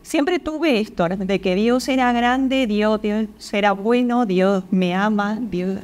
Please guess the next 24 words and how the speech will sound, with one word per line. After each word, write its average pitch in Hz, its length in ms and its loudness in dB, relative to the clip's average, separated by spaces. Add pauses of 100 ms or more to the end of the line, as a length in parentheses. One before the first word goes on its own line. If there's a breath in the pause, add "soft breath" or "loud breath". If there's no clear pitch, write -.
me 185 160 0
ayuda 190 640 -4
en. 208 320 -4 (1300 loud breath)
Pero 359 300 -4
era 415 400 0
ese 294 460 -4
Dios 330 320 -2
grande, 370 640 -2 (260)
¿no? 247 380 -4
E-, 233 500 -4
ese 233 220 -2
Dios 240 180 -4
que 294 80 -6
está 233 240 -4
lejos, 294 380 -2
que 285 80 -2
está 233 100 -6
en 202 80 -2
el 196 80 -2
cielo, 254 460 -2
que 170 80 -4
está 190 500 -2
allá 185 400 -2
arriba, 262 520 0